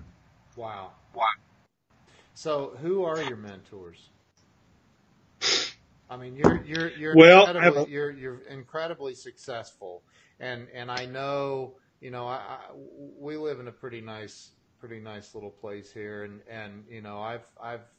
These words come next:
Speaker 1: I've had some pretty massive success myself in life. But, you know, there are people that think that that just comes natural, like, you know,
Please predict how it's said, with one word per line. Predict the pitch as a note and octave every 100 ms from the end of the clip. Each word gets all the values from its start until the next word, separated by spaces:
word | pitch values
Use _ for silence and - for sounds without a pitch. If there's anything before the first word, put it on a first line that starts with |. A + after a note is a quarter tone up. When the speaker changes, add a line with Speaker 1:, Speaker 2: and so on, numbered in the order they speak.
| G#2
Speaker 1:
I've | A2+
had | A2+ A2+ G#2
some | G#2+ G#2 G2+ _ _
pretty | - A#2
massive | G#2+ A#2 A#2 - G#2
success | - G#2 - A#2+ A2 -
myself | G2 F#2+ A2 G2+ G2
in | G2
life. | F#2 F#2+ G2+ - _ _ _ _ _ _ _ _ _
But, | B2+ C#3+ - _
you | D3
know, | B2+ A#2+
there | C3+ C#3
are | B2+
people | - D3 D3 B2
that | A2+ A2
think | C3 A#2+ G#2+
that | A2 G2+
that | A2+ G#2+
just | A2 G#2 -
comes | A2+ G#2 F#2+ - G#2
natural, | G2+ G#2+ G#2 - G2 F2+ F2+
like, | F2+ F#2
you | G2
know, | F#2